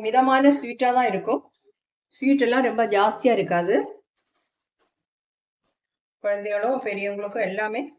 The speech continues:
சாப்பிட்றதுக்கு கரெக்டான ஸ்வீட்டா தான் இருக்கும். அதையும் சேர்த்துட்டோம். இனி வந்து நாம இதுல ஒரு ரெண்டு டேபிள் ஸ்பூன் தேங்காய் துருவல், இதுல ஃப்ரெஷ்ஷான தேங்காவை சேர்த்துக்கோங்க. ரெண்டு டேபிள் ஸ்பூன் அதையும் சேர்த்துடுறேன்.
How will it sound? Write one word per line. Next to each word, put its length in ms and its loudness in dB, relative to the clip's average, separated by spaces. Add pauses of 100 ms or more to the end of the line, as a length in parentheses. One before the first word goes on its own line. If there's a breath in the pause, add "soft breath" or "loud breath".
சாப்பிட்றதுக்கு 600 -6 (480)
கரெக்டான 560 -6
ஸ்வீட்டா 360 -6
தான் 160 -4
இருக்கும். 280 -14 (1700)
அதையும் 360 -10
சேர்த்துட்டோம். 500 -8 (200)
இனி 180 -12
வந்து 220 -4
நாம 240 -2
இதுல 200 0 (640)
ஒரு 100 -6
ரெண்டு 260 -2
டேபிள் 320 -4
ஸ்பூன் 200 -6 (100)
தேங்காய் 460 -2
துருவல், 320 -8
இதுல 200 -6
ஃப்ரெஷ்ஷான 460 -8
தேங்காவை 420 -8
சேர்த்துக்கோங்க. 560 -10 (1200)
ரெண்டு 200 -8
டேபிள் 320 -8
ஸ்பூன் 240 -12
அதையும் 320 -6
சேர்த்துடுறேன். 540 -8